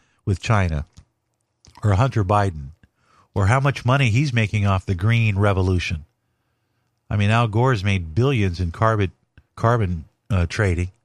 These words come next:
Unbelievable that people don't know more about that story. Oh, and by the way, there was fifty-one, uh, former intelligence officers that signed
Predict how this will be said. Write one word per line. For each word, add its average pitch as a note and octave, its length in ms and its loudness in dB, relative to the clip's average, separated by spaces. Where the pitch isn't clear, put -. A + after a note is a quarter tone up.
Unbelievable G#2+ 640 0
that F2 100 -2
people G#2 260 0
don't G#2 220 0
know G2+ 180 0
more G2+ 200 0
about F#2 240 0
that F2+ 180 -2
story. F2 380 -2
Oh, F3 180 2
and A2+ 140 -2
by D3+ 180 2
the D#3 120 -2
way, D3 200 2
there D#3 100 2
was G#2+ 140 0
fifty-one, D3+ 960 0
uh, A#2 200 2
former D3 540 0
intelligence C3 580 0
officers C3+ 600 0
that G#2 140 -2
signed C#3 540 0